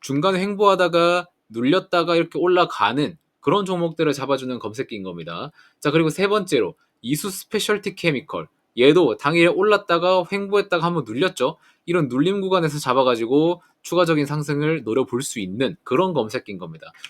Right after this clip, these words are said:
이거는 매일매일 바뀌어요. 여러분들이 이 검색기를 하루하루 킬 때마다 바뀌기 때문에 이런 검색식 같은 경우에는 여러분들이 켜놨다가 한 오후, 점심 먹고 나서 오후 한 열두 시부터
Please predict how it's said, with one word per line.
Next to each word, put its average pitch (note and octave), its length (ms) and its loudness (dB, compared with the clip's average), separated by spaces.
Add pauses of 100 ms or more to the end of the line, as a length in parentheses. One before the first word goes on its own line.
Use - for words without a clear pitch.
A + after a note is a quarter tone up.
(100)
이거는 F#3 280 4
매일매일 G#3 420 6
바뀌어요. A2+ 560 0
여러분들이 A2 680 0 (220)
이 A#2 80 -8
검색기를 C#3 520 0
하루하루 F3+ 480 4
킬 - 260 -8
때마다 D3+ 300 0
바뀌기 A2+ 640 -6
때문에 G#2 440 -4 (280)
이런 G#3 640 4
검색식 - 420 -6
같은 D3+ 300 -4
경우에는 C3 400 0
여러분들이 A#2+ 400 0
켜놨다가 F#2+ 720 0 (280)
한 D#3 320 6
오후, B2+ 280 0
점심 C#3+ 340 -2
먹고 B2 220 0
나서 F2 240 -8
오후 C#3+ 560 4
한 C3 200 -6
열두 C3 280 0
시부터 D#3+ 640 2